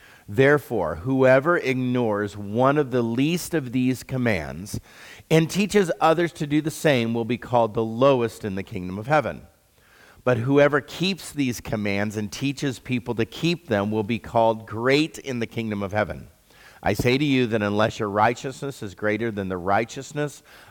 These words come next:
of the legal experts and the Pharisees, <clears throat> you will never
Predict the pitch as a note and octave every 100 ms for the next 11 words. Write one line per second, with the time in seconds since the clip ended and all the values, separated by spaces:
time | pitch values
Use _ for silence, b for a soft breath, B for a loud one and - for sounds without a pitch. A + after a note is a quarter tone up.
0 | - A2+ F#2 G#2+ A2+ D3+ G3 C#3+ - -
1 | C#3 C#3 - - B2+ A#2 C3 - C3+ C3
2 | B2 - G2+ F#2 F#2 B B B B -
3 | F3+ F3 E3+ D3 C#3 D3 D3+ C#3 C#3+ D3+
4 | D#3 F3